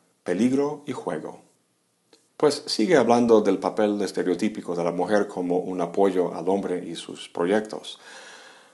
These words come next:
Ahora, sin duda hay diferencias entre los dos sexos. La mujer es la fuente de la vida, símbolo del origen, un origen que es, a fin de cuentas, un misterio,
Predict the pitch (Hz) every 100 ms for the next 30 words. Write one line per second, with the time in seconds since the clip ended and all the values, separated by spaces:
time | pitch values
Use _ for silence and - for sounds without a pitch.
0 | _ 104 107 110 85 - - _ _ -
1 | 147 202 277 277 262 139 147 143 123 113
2 | 107 113 104 95 90 90 87 87 78 -
3 | 127 - - - - _ _ _ 101 101
4 | 104 196 135 143 143 131 127 120 113 117
5 | 127 127 123 127 143 - - - - -
6 | 156 139 117 113 117 98 95 95 95 123
7 | 135 87 78 - - - _ - 139 151
8 | 139 170 151 117 120 123 127 - - 101
9 | 214 254 - 85 90 87 - - _ 98
10 | 90 87 - 120 85 -